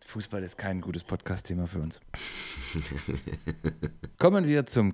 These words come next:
Speaker 1: Kerngeschäft, zum Kerngeschäft dieses Podcasts.
Speaker 2: Genau.
Speaker 1: Kommen,
Speaker 2: Müll labern.
Speaker 1: kommen wir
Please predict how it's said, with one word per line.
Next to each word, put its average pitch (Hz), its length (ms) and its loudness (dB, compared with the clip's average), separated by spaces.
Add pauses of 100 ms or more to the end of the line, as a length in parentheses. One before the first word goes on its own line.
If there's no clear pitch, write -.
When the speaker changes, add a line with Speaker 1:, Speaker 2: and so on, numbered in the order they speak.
(160)
Speaker 1:
Kerngeschäft, 120 920 6
zum 107 260 2
Kerngeschäft 120 580 6
dieses 92 260 -4
Podcasts. - 420 -8
Speaker 2:
Genau. 73 360 4 (220)
Speaker 1:
Kommen, 123 240 8
Speaker 2:
Müll 90 120 12
labern. 69 480 8 (220)
Speaker 1:
kommen 156 340 12
wir 135 320 8